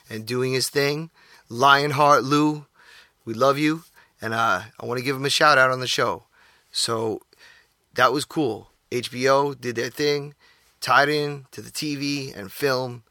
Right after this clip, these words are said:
and that's how we do inside D J's D V R here on the D V R Podcast Network.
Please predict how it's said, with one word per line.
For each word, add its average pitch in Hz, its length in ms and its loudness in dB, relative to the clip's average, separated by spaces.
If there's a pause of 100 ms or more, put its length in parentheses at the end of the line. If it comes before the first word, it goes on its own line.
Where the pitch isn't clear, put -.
(880)
and 107 200 -8
that's 117 160 0
how 131 120 2
we 131 120 -6
do 139 340 -2 (280)
inside 117 480 2
D 127 140 -6
J's 131 260 -2
D 135 180 -4
V 131 160 -2
R 143 320 4 (1040)
here 147 300 2
on 127 160 2
the 110 100 -4
D 120 220 -6
V 127 160 0
R 127 160 6
Podcast 127 600 2
Network. 107 640 -4